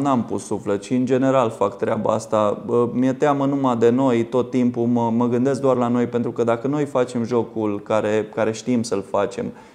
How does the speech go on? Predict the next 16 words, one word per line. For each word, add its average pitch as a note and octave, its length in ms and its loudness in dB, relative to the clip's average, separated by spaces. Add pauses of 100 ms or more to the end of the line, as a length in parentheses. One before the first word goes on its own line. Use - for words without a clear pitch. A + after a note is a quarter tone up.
(120)
atât, B2 440 -2
ă, A2+ 480 2
în G#2 120 -4
partea A#2 360 0
superioară A2 520 2
a G2+ 60 2
terenului A2+ 340 -2
să A2 140 -4
fim A#2+ 240 -2
agresivi, A2+ 640 -2
cât G#2+ 120 -6
și - 80 -10
în B2 60 0
momentul A#2+ 360 -2
când A2+ 120 -4
avem A#2 360 0